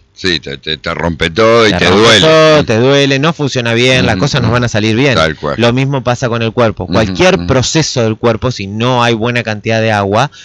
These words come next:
Speaker 2: va a ser más lento o más dificultoso o va a generar
Speaker 1: Ujú.
Speaker 2: algún inconveniente
Speaker 1: Ujú.
Speaker 2: a la larga.
Speaker 1: Eh, Diego, te pregunto, a, al hecho de eliminar grasas,
Speaker 2: Ujú.
Speaker 1: aparte de bajar la,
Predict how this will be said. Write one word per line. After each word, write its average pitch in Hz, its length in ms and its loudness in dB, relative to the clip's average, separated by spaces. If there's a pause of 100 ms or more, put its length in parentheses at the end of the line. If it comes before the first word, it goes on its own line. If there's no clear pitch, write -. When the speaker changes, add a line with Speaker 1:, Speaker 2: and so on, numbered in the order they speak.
(240)
Speaker 2:
va 107 60 2
a 98 40 -2
ser 92 200 -4
más 107 180 -6
lento 170 540 0
o 113 60 -2
más 98 160 -6
dificultoso 135 800 -4 (300)
o 101 40 -4
va 104 180 0
a 120 60 -6
generar 107 400 -4
Speaker 1:
Ujú. 120 80 -2
Speaker 2:
algún 104 280 -6 (220)
inconveniente 110 580 -4
Speaker 1:
Ujú. 85 180 -6
Speaker 2:
a 104 40 -2
la 98 100 -2
larga. 87 300 -4 (240)
Speaker 1:
Eh, 131 260 2
Diego, 135 360 2
te 123 160 -2
pregunto, 110 540 -2
a, 101 280 0 (260)
al 101 140 0
hecho 117 280 -2
de 110 100 0
eliminar 90 560 -2
grasas, - 560 -8
Speaker 2:
Ujú. 131 120 -8
Speaker 1:
aparte 143 560 0
de 127 280 2
bajar 82 460 -2
la, 82 260 -2